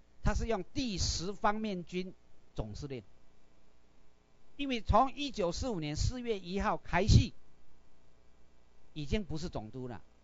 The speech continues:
变成啥？知事。知道的知，事件的事，知事。过去没人研究啊。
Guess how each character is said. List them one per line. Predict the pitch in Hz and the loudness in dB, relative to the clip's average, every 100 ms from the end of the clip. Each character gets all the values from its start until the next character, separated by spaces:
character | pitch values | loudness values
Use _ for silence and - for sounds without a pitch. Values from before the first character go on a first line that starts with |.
| - | -2
变 | - 254 | 2 4
成 | 226 | 4
啥？ | 170 117 - - | 2 0 -4 -12
知 | - 202 208 | -10 -8 -8
事。 | - 202 117 - - - - - - - - - - - - | -8 -10 -12 -18 -20 -20 -16 -14 -12 -12 -14 -14 -16 -12 -8
知 | 196 | -4
道 | 196 170 | -2 -2
的 | 156 | -2
知， | - 180 170 - - - - | -6 -10 -10 -14 -16 -14 -14
事 | - - 185 | -8 -6 -4
件 | 180 | -4
的 | 151 135 | -4 -6
事， | 170 127 | -8 -10
知 | - 170 | -10 -10
事。 | 165 165 - - - - - - - - - - - - - - - - - - - - - - - - - - | -10 -12 -16 -18 -20 -20 -20 -20 -20 -20 -20 -20 -20 -20 -20 -20 -20 -20 -20 -18 -18 -18 -20 -20 -20 -18 -12 -6
过 | 147 | -6
去 | 120 | -6
没 | 113 123 | -6 -4
人 | 127 | -4
研 | 131 139 | -8 -10
究 | 107 | -10
啊。 | 95 | -12